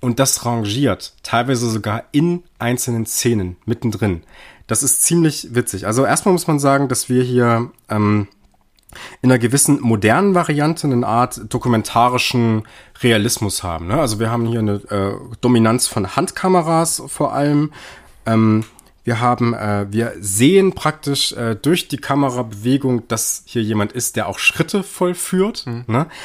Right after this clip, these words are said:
Speaker 1: Ähm, der Kameramann wird dazu, äh, dadurch sozusagen spürbar und sichtbar. Und wir haben im Prinzip eine Kamera in manchen Einstellungen oder in manchen, ähm, Sequenzen, die wie eine Art Person agiert eigentlich, ne?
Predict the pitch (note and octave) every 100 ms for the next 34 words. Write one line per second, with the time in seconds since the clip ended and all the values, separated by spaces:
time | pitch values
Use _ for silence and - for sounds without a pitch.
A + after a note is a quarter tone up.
0 | - - A#2 A2+ G#2 - - G2 - D#3
1 | D3 C3+ B2+ A#2+ A2+ B2+ A#2+ A#2+ A#2 -
2 | - A#2 A2+ - G#2+ G2+ - A#2+ - -
3 | - G2+ G2+ - - E3+ F#3 F#3 A#2 A2+
4 | C#3+ - - F#3 G#3 - - - B2+ B2+
5 | A2+ B2+ C#3+ A#2+ C3+ - C#3 B2+ A2+ -
6 | C#3+ D#3+ D3 C#3+ C#3 - - - _ -
7 | B2 B2 D3 - D3 A#2+ C3 D#3 D3 C3+
8 | D3 A2+ B2 A2 B2 - B2 A#2+ A2 G#2+
9 | G#2 G2+ - - - A#2 - B2 C#3+ C3
10 | A#2 A#2+ B2+ D#3+ B2 B2 A2 - - A#2+
11 | G#2 G#2+ C#3 D3+ G#2 - _ _ - G#2+
12 | G#2 A2 G#2 - F#2+ F#2 - D#2 - A#2